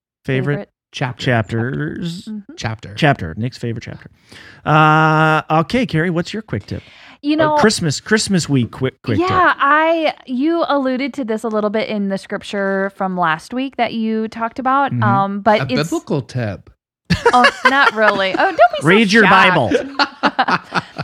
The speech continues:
Speaker 2: But really for me, and it's, it's more for just a reminder to me, is to, like, during this week of craziness, and I have young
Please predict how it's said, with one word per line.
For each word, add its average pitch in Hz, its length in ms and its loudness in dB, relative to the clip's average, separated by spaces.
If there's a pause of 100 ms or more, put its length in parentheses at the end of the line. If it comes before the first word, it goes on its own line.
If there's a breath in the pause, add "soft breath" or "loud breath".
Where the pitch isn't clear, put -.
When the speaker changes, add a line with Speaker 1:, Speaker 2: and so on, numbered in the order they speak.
(300 loud breath)
Speaker 2:
But 320 240 6
really 330 340 0
for 330 220 -2
me, 214 360 -2
and 226 160 -2
it's, 240 180 -4
it's 247 180 2
more 254 240 2
for 247 280 -4 (340)
just 214 240 -4
a 220 80 -4
reminder 180 520 -4
to 196 140 -10
me, 185 360 -6
is 190 140 -8
to, 202 180 -4
like, 180 440 -4
during 185 440 -4
this 175 260 -8
week 185 320 -12
of 175 240 -4
craziness, 190 760 -6
and 170 140 -6
I 165 120 -2
have 180 260 -6
young 190 380 -6